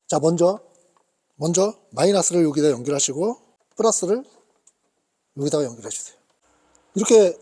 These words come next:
연결하시고, 연결하시고 조심조심 하시는 분들이 있는데, 이왕이면은 요게, 이게,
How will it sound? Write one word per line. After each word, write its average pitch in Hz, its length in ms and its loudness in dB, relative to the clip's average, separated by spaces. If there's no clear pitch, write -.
연결하시고, 185 1040 2
연결하시고 185 420 2
조심조심 202 880 2
하시는 262 320 2
분들이 214 320 0
있는데, 131 640 2
이왕이면은 226 960 6
요게, 190 200 4
이게, 202 220 8